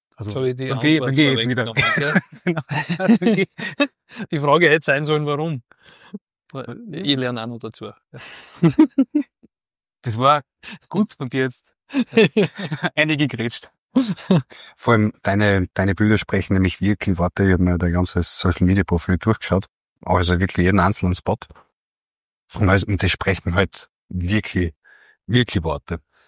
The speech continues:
Speaker 3: Und zum Beispiel, was mir irrsinnig gut gefallen hat, war der
Speaker 1: Super acht, ja.
Speaker 3: Super acht. Das ist natürlich so grenzgenial gemacht mit der Musik und mit den, mit den Aufnahmen.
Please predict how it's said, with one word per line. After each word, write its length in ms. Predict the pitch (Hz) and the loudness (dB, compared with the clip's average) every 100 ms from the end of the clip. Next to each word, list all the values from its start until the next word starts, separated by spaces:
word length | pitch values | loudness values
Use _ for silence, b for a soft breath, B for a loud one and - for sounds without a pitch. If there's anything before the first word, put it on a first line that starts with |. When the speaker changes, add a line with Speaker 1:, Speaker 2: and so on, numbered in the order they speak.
| _ - | _ -10
Speaker 3:
Und 80 | |
zum 100 | 90 | -6
Beispiel, 400 | 95 90 98 92 | -4 -6 -4 -4
was 180 | 92 - | -4 -6
mir 340 | 95 101 117 - | -4 0 -2 -2
irrsinnig 380 | 104 110 104 95 | -2 -2 -2 -4
gut 140 | 95 | -8
gefallen 260 | - 98 92 | -8 -8 -6
hat, 120 | 87 | -6
war 140 | 92 87 | -6 -6
der 420 | 87 82 85 85 _ - | -6 -8 -8 -12 _ -6
Speaker 1:
Super 340 | - 170 156 | 2 4 6
acht, 180 | 143 - | 4 4
ja. 140 | 123 143 | 2 4
Speaker 3:
Super 160 | 120 | 2
acht. 320 | 85 - - - B B B B | -2 -4 -14 -20 B B B B
Das 180 | - - | -4 -2
ist 80 | 101 | 0
natürlich 440 | 101 - 98 92 | 0 0 -2 -2
so 360 | - - 104 107 | -4 -4 -2 -2
grenzgenial 800 | - - 101 - 107 98 92 95 | -4 -2 -2 0 0 2 2 2
gemacht 340 | 90 98 - | 0 -2 -2
mit 160 | 101 - | -4 0
der 80 | 95 | 0
Musik 560 | 90 - 101 135 - | 0 0 2 2 0
und 180 | 92 - | -4 -2
mit 160 | 92 92 | -4 -2
den, 120 | 92 | -2
mit 160 | 90 | 0
den 80 | 90 | 0
Aufnahmen. 500 | - 113 - 104 120 | 0 -2 0 0 0